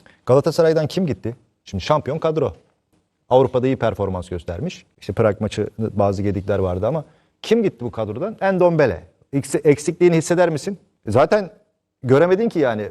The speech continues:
performansını hissedesin. Başka? Yok. Kim geldi peki? O Icardi'yi yedekleyecek, forvet makasını kapatacak bir Batshuayi geldi. Bir hamle, artı bir hamleden bahsediyoruz. Evet, şimdi kenar bek problemleri vardı Galatasaray'ın. İki sezondur var. İki sezondur kenar bek problemlerine rağmen şampiyon olan bir Galatasaray'dan bahsediyoruz.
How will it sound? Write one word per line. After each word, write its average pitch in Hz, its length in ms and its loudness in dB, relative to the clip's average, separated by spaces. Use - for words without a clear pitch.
performansını 107 600 -4
hissedesin. 92 400 -10
Başka? 180 400 0
Yok. 147 280 2
Kim 208 180 2
geldi 160 280 4
peki? 160 240 -4
O - 120 -8
Icardi'yi 151 500 0
yedekleyecek, 127 680 0
forvet 156 280 6
makasını 135 360 -2
kapatacak 139 420 0
bir 185 100 2
Batshuayi 170 440 4
geldi. 90 300 -4
Bir 175 60 -2
hamle, 170 260 4
artı 135 300 0
bir 147 40 2
hamleden 127 400 0
bahsediyoruz. 87 520 -10
Evet, 123 260 2
şimdi - 260 -10
kenar 180 340 2
bek 185 140 0
problemleri 185 520 0
vardı 143 240 4
Galatasaray'ın. 113 640 -2
İki 160 160 -6
sezondur 147 380 0
var. 151 220 2
İki 165 160 -4
sezondur 175 420 0
kenar 165 280 0
bek 165 180 -4
problemlerine 160 580 0
rağmen 147 220 0
şampiyon 151 360 2
olan 113 200 4
bir 98 60 -4
Galatasaray'dan 90 520 -8
bahsediyoruz. - 520 -14